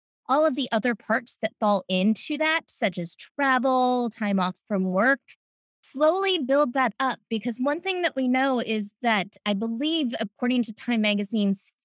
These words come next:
sixty percent of all Americans do not have five hundred dollars that they could spend on a medical emergency. And, and not coincidentally, an abortion is usually around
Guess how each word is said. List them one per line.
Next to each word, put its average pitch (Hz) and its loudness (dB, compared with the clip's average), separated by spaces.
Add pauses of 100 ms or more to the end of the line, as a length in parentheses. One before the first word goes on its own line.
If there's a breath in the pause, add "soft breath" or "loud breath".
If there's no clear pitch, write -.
(180)
sixty 285 -2
percent 302 -2
of 254 0
all 247 2
Americans 240 0 (300)
do 240 4
not 254 2 (140)
have 330 -2 (100)
five 240 0
hundred 247 -4
dollars 220 2
that 196 -8
they 202 -2
could 208 -4
spend 214 2
on 196 2
a 202 4
medical 196 0
emergency. 220 0
And, 214 2
and 208 0 (300)
not 214 2
coincidentally, 294 -2 (320)
an 247 2
abortion 254 0
is 254 -2
usually 226 0
around 190 0